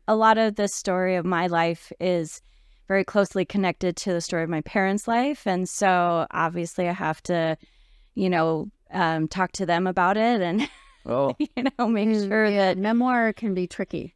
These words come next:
Speaker 1: Yeah.
Speaker 2: Yeah.
Speaker 1: Because it's
Speaker 3: Yeah.
Speaker 1: very much about, you know, their lives and, you know,
Speaker 2: Right.
Speaker 1: their backgrounds and their,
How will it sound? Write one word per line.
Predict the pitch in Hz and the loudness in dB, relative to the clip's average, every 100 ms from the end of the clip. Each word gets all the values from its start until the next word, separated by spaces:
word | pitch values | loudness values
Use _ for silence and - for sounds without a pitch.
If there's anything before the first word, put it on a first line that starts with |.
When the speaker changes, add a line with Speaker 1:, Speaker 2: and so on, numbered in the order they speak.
| - | -2
Speaker 1:
Yeah. | 208 190 170 156 | 2 4 2 0
Speaker 2:
Yeah. | 120 113 107 - | -2 -4 -6 -4
Speaker 1:
Because | 208 190 214 185 180 - - | -4 0 2 2 2 -2 -4
it's | 185 - | -4 -2
Speaker 3:
Yeah. | |
Speaker 1:
very | 196 196 190 | 0 2 2
much | 160 143 - - | 0 -2 -6 -6
about, | 175 - 143 - _ _ | -4 -2 -4 -6 _ _
you | 196 175 | -2 0
know, | 147 143 156 | 2 -2 -4
their | - 180 165 | -2 2 2
lives | 156 156 156 151 - | 2 2 0 -2 -2
and, | 151 147 139 - 110 | 0 2 0 -6 -4
you | 165 | 0
know, | 139 123 123 | 0 -2 -4
Speaker 2:
Right. | 120 120 113 110 107 104 - - | 0 0 0 0 -2 -4 -8 -10
Speaker 1:
their | 190 175 | -2 0
backgrounds | 160 156 - 165 160 165 170 | 4 4 2 -2 -2 -4 -4
and | 170 147 - - | -4 -4 -4 -4
their, | 165 156 - | -4 -4 -6